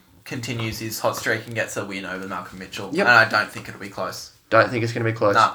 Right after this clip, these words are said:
Speaker 1: I think you'll get
Speaker 2: Okay.
Speaker 1: maybe fifteen, twenty point gap. Um,
Speaker 2: Okay. I think Michelle comes in, factors into that. That's a
Speaker 1: Yeah.
Speaker 2: pretty good shout.
Speaker 1: Yep. What did, what did you have?
Speaker 2: Uh, my first one I had was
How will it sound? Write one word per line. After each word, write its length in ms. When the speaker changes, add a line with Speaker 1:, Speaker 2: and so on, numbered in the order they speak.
Speaker 1:
I 100
think 220
you'll 120
get 220
Speaker 2:
Okay. 140
Speaker 1:
maybe 480
fifteen, 400
twenty 220
point 260
gap. 300
Um, 320
Speaker 2:
Okay. 240
I 80
think 200
Michelle 440
comes 280
in, 80
factors 380
into 120
that. 200
That's 140
a 40
Speaker 1:
Yeah. 40
Speaker 2:
pretty 160
good 140
shout. 380
Speaker 1:
Yep. 360
What 120
did, 160
what 140
did 60
you 80
have? 240
Speaker 2:
Uh, 240
my 200
first 360
one 140
I 200
had 400
was 420